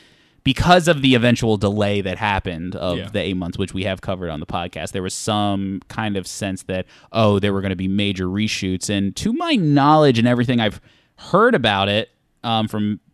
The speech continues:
Speaker 1: people I know, and then also just kind of what people have said about it, that it really wasn't, like, a major reshoot type of situation.
Speaker 2: Just, like, the normal reshoots.
Speaker 1: There were normal reshoots, but they, there's nothing about the delay in the project that was like, "We have to."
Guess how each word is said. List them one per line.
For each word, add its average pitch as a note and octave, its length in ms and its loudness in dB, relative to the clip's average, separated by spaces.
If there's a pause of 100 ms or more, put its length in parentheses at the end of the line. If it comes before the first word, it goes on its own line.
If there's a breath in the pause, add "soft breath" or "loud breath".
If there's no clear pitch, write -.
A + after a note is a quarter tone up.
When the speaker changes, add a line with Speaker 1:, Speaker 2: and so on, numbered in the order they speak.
(320)
Speaker 1:
people G#2+ 260 -2
I G#2 80 0
know, G#2 400 2
and A#2 160 0
then A2+ 140 0
also B2+ 440 4
just A2 240 -4
kind G#2+ 160 -2
of G2 60 -4
what G2 100 -2
people G#2 220 -2
have F2+ 80 -4
said C3 260 2
about G2 320 0
it, F#2 200 -6
that G2 240 -2 (560 soft breath)
it C3 120 2
really B2+ 320 6
wasn't, A2 460 2
like, G2+ 340 -4 (160)
a G#2+ 60 -2
major G#2+ 440 2
reshoot G#2 600 0 (180)
type A#2 260 -2
of A#2 100 -2
situation. B2 560 0
Speaker 2:
Just, B2+ 80 4
like, - 160 2
the C#3+ 80 0
normal B2+ 340 2
reshoots. C3 160 -2
Speaker 1:
There G3 140 10
were A3+ 180 12
normal F#3+ 400 8
reshoots, C3 600 2
but A#2+ 220 4
they, A2+ 360 -4
there's C3 420 2
nothing D#3+ 540 2
about C3 320 4
the B2+ 60 -2
delay G#2+ 500 0
in G#2 80 2
the G2+ 80 2
project G2+ 560 0
that G2 120 0
was G2 200 -2
like, F#2 220 -4
"We G2+ 140 0
have F#2+ 320 -4
to." F2+ 460 -2